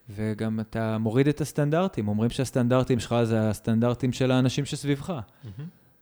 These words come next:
Speaker 1: אז, אה, כאילו, אוקיי, אני רוצה יותר, אבל אף אחד פה סביבי לא רוצה,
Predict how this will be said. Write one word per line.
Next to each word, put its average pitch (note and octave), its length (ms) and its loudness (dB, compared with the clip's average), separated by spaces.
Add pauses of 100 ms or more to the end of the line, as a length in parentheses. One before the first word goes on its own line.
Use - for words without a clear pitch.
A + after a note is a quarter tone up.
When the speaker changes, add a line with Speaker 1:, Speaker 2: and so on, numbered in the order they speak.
Speaker 1:
אז, A2 260 -6
אה, A2 380 -4
כאילו, A#2 260 -6
אוקיי, D3+ 220 -4
אני C3 140 -2
רוצה A#2+ 320 -4
יותר, C#3+ 460 0
אבל C3 200 -2
אף C3+ 120 -6
אחד E3+ 120 0
פה - 160 -6
סביבי E3+ 340 0
לא G#3+ 80 0
רוצה, B2+ 280 -4